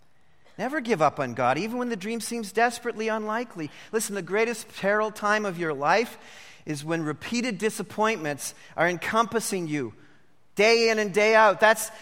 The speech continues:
that's the most dangerous and perilous time in your life. Be careful then.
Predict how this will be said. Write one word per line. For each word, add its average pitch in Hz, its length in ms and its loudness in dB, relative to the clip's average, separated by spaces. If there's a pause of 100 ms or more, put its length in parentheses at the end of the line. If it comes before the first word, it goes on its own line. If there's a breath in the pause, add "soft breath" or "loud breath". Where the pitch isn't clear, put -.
(100)
that's 254 240 6
the 262 100 2
most 240 280 0
dangerous 247 500 0
and 214 120 0
perilous 240 580 2
time 226 280 2
in 226 100 -4
your 220 140 0
life. 214 540 4 (720 soft breath)
Be 196 280 2
careful 277 600 4
then. 190 460 4